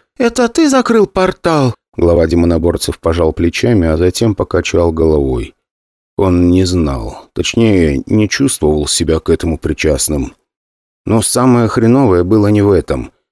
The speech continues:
До закрытия портала еще оставался шанс, что Макс вернется.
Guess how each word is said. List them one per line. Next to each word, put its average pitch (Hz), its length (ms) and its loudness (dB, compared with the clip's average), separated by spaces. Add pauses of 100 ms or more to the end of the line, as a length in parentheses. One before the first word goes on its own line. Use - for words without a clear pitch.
(260)
До 98 120 -2
закрытия 156 520 0
портала 147 500 0
еще 131 400 2
оставался 139 600 0
шанс, 131 320 0
что - 220 -2
Макс 117 300 0
вернется. 104 680 0